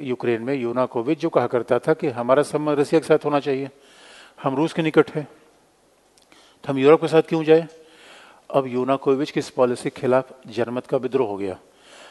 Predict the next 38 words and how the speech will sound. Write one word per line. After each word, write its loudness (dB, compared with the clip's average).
क्योंकि -2
जनमत 2
को 2
लगता 2
था 0
कि -2
नहीं, -4
हमारा 4
हित -2
यूरोप -2
के 2
साथ 4
है, 2
हमारा 0
हित 0
रूस -2
के 2
साथ 6
है, 2
तो 4
हम 2
इसके 0
साथ 4
यूक्र-, -4
अ, 2
हमारा 6
हित -2
यूरोप 0
के 4
साथ 4
है, -4
तो -6
हम -6
रूस -2
के 0
साथ 4
क्यों -4
जाए? 0